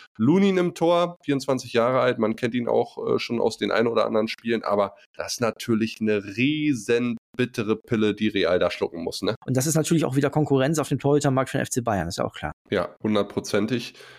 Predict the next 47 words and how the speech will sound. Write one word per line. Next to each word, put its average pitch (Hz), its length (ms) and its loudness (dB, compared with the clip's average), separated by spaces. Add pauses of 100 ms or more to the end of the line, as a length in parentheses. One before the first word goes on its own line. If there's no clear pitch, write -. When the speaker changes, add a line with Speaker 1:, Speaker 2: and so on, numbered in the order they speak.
(200)
Speaker 1:
Real, 101 760 0
äh, 113 240 -4
spült 120 400 -2
da 120 160 4
jetzt 117 280 -2
nochmal 131 200 2
Millionen 127 400 4
rein, 117 400 0
was 90 400 -2 (100)
die - 360 -10 (100)
Torwerte 85 460 -2
und 85 100 -6
so 90 160 -10
weiter 85 240 0
auf - 140 -4
dem 92 100 -2
Markt 80 340 -4
angeht. 80 380 -4
Ist - 140 -8
ja 101 80 0
ganz 104 260 -2
klar. 95 260 -4 (140)
Speaker 2:
Wollen 160 160 0
wir 196 60 0
noch 196 120 0
kurz 226 220 -2
über 190 220 0
Paris 180 420 0
und 151 160 2
Neymar 208 320 2
reden? 240 340 0 (180)
Speaker 1:
Ja, 117 280 -2
wir 120 180 2
generell 117 480 0
über 120 240 2
Paris 117 420 -4
könnte 127 220 0
man, 120 260 2
äh, 110 140 4
nochmal 110 240 2
eine 110 80 2
Sonderfolge 117 640 2
machen. 110 340 0
Mbappé, 104 1120 0
der 107 220 4
jetzt, 110 380 0
äh, 87 180 -8